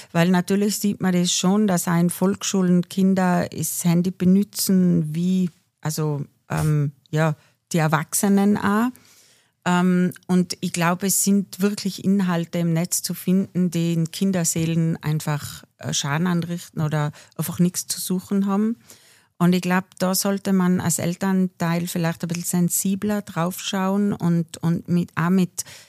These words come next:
äh, mit, mit viel Verantwortung. Also ich glaub, da gilt's auch als Elternteil mehr denn je,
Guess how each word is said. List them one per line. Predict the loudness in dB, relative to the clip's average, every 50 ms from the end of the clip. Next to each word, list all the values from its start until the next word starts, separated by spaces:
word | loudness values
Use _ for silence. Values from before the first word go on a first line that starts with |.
| _ _ _ _
äh, | -2 0 2 2 2 0 -2 -6 _ _ _ -20 -20 -20 -18 -10 -4
mit, | 0 0 0 0 -2 -6 -12 -12 -12 _ -6
mit | -2 -2 -2 -2 -2 -8
viel | -8 -2 -2 0 0 0
Verantwortung. | 0 -2 0 2 2 0 0 0 -2 -4 -4 -4 -6 -6 -4 -2 0 0 0 -2 -4 -8 _ _ _ _ _ _ _
Also | -4 -2 0 0
ich | 0
glaub, | 0 0 -2 -2 -4
da | -4 -4
gilt's | -2 -2 -4 -4 -4 -4 -4 -4 -4 -2
auch | -2 -2 -2 0 0 -2
als | -2 -4 -4
Elternteil | -2 -2 -2 -2 -2 0 0 0 0 0 0 -2 0 0 0 2
mehr | 2 2 2 2 0 0
denn | 0 2 2 2 2
je, | 2 2 2 2 2 2 0 -2